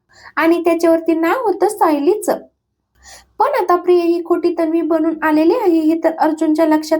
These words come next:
आलेलंच आहे. पण त्याचबरोबर जी खरी तन्वी आहे, ती दुसरी तिसरी कोणी नसून सायलीच आहे, हे सुद्धा आता इकडे अर्जुनला कळले, कारण त्या सगळ्या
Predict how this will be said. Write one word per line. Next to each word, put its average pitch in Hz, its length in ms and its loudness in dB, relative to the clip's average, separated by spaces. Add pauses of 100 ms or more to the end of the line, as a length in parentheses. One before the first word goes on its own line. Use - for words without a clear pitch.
आलेलंच 302 500 2
आहे. 285 280 0 (600)
पण 359 200 2
त्याचबरोबर 359 680 0
जी 339 260 -2
खरी 349 300 2
तन्वी 330 260 2
आहे, 381 300 0
ती 330 160 0
दुसरी 330 340 0
तिसरी 330 400 0
कोणी 330 300 2
नसून 359 440 2
सायलीच 330 520 2
आहे, 294 260 0 (800)
हे 403 140 2
सुद्धा 339 340 0
आता 330 200 0
इकडे 330 360 2
अर्जुनला 311 480 0
कळले, 415 380 0 (800)
कारण 349 260 0
त्या 339 100 0 (100)
सगळ्या 330 280 2